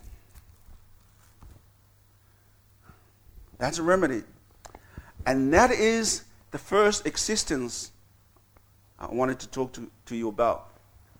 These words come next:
Eternal life is an existence where we will leave this earth, o le atatu tu ua, le nei lau langi. But if you have lived your life for Jesus and confessed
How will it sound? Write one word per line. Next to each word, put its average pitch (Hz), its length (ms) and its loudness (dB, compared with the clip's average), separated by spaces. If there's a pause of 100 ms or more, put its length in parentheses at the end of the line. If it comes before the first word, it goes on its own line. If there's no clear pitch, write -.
(140)
Eternal 156 540 4
life 104 440 -6 (580)
is 143 200 2
an 135 120 -2
existence 120 800 -4 (1120)
where 135 160 8
we 160 140 10
will 214 200 12
leave 214 200 4
this 220 200 -2
earth, 220 400 4
o - 60 -2
le 139 80 6
atatu 139 380 -2
tu 147 180 -4
ua, 208 400 4
le 165 80 -4
nei 160 160 2
lau 180 100 0
langi. 175 460 2 (340)
But 147 120 2 (120)
if 202 180 -4
you 233 240 0
have 240 260 0
lived 202 480 2
your 185 160 0
life 170 360 0
for 190 140 -8
Jesus 190 500 -12 (1300)
and 143 160 4
confessed - 760 4